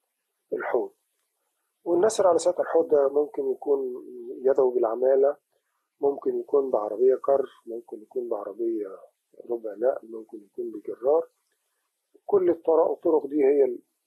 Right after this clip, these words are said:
هي الشائعة م-، موجودة عندنا. طبعًا العامل لما بينسر ال-، الصورة اللي عندنا دي ليست أفضل الممارسات، الراجل بي-، بيرمي العلف بتاعه، لكن هذه ليست أفضل الممارسات لسببين.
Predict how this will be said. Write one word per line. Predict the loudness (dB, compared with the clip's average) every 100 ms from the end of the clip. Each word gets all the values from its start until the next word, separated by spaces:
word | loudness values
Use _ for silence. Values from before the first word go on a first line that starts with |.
| _ _ _ _ -20 _ -2
هي | 2 4
الشائعة | 2 -4 -2 0 4 4 2 -2 _ _ _ _ _ -10
م-، | -8 -6 -4
موجودة | -2 0 2 2
عندنا. | 0 0 0 -2 _ _ _ _ _ _ _ _ _ _ _ _ _ _ _ -20 -20 _ _ 0
طبعًا | 4 6 4 0 _ _ 2
العامل | 4 6 6 6
لما | 6 4
بينسر | 4 2 4 2 2
ال-، | 0 -6 -6 -4 -2
الصورة | -2 2 4
اللي | 6
عندنا | 4 4 4
دي | 2 2
ليست | 2 2 -2
أفضل | -6 0 0
الممارسات، | 0 -4 -2 0 0
الراجل | 0 2 0
بي-، | -2 -10 -10 -16 0
بيرمي | 0 2
العلف | -2 0 -2 -2
بتاعه، | -2 2 2 0 _ _ _ -6
لكن | -6 -2 -4 -4 -12 -8
هذه | -6 0 4
ليست | 4 2 -4 -8
أفضل | -4 -2
الممارسات | -2 -2 -10 -8 -8 -8 -10
لسببين. | -10 -4 0 0 0 -4